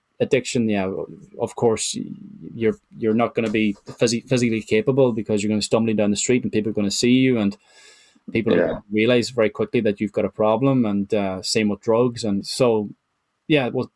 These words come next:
Speaker 1: with porn, it's just, it, it can be kept very, very secretive, and,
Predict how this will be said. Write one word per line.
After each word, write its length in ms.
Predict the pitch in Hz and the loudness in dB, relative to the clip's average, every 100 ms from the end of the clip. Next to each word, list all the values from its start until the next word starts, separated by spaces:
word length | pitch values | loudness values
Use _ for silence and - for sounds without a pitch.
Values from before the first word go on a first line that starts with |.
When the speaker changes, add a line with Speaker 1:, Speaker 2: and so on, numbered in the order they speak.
| _ - | _ -6
Speaker 1:
with 180 | 117 | -6
porn, 380 | - 120 131 139 | -2 2 4 2
it's 180 | 123 - | 0 -4
just, 380 | 117 104 - - - | -4 -4 -6 -12 -10
it, 180 | 120 - | -10 -8
it 100 | 110 | -6
can 100 | 113 | -4
be 120 | 107 | -6
kept 340 | - 135 139 - | -6 -4 -4 0
very, 180 | 110 | 0
very 200 | 107 104 | 2 0
secretive, 580 | 98 104 101 135 127 - _ - | 0 -6 0 0 -2 -8 _ -6
and, 520 | 104 101 101 98 | -4 -2 -2 -4